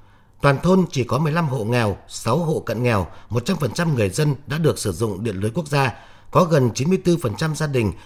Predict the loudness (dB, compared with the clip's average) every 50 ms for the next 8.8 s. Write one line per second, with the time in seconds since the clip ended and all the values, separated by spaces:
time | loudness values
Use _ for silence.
0 | -8 -4 -4 -4 -4 -4 -4 -4 -2 -2 -2 -2 -2 -4 -2 0 2 2 2 2
1 | 0 -2 -6 -14 -20 -20 -20 -14 -4 0 2 4 4 4 4 4 2 2 2 2
2 | 2 2 0 -2 -6 -6 -2 0 0 0 0 -2 -2 -2 0 0 -2 -2 0 0
3 | 0 0 0 0 0 0 2 2 2 0 -2 -4 -10 -18 -20 -20 -20 -20 -20 -20
4 | -20 -20 -20 -20 -20 -6 -2 0 4 6 6 4 4 2 0 2 2 0 2 0
5 | 0 -2 0 0 0 0 0 2 2 2 2 2 0 0 2 2 2 2 2 -2
6 | -8 -12 -4 0 2 2 2 2 2 0 -2 -4 0 0 2 2 2 0 -4 -8
7 | -14 -20 -18 -14 -6 -2 -2 -2 0 0 0 2 2 2 0 0 -2 -2 -2 0
8 | 0 0 -2 0 0 -2 -2 0 2 2 2 4 4 2 2 0